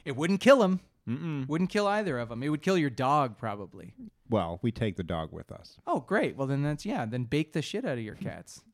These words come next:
Speaker 1: And the smell in here, oh my God, like
Speaker 2: Oh.
Speaker 1: warm bread.
Speaker 2: It's gonna come back to melted everything.
Speaker 1: <laughs> Uh, another internal cat fact about the cat's heart.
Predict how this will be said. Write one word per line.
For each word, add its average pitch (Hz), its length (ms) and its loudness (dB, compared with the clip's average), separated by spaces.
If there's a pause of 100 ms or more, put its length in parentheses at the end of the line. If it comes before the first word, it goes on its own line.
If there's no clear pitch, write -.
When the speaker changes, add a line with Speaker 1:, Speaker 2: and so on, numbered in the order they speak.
(140)
Speaker 1:
And 147 140 0
the 143 40 0
smell 175 420 6
in 262 100 6
here, 254 240 2
oh 156 160 0
my 117 220 -6
God, 113 400 -4
like 117 160 -8
Speaker 2:
Oh. 113 160 -6
Speaker 1:
warm 156 320 4
bread. 127 320 -4
Speaker 2:
It's - 80 -10
gonna 131 100 -6
come 120 220 0
back 107 240 2
to 104 100 -6
melted 92 600 -2
everything. 90 640 -6
Speaker 1:
<laughs> 190 500 0 (720)
Uh, 156 320 4
another 214 800 4 (100)
internal 190 460 -2
cat 147 300 -2
fact 147 380 0
about 131 280 -2
the 139 60 -6
cat's 147 360 -2
heart. 185 560 0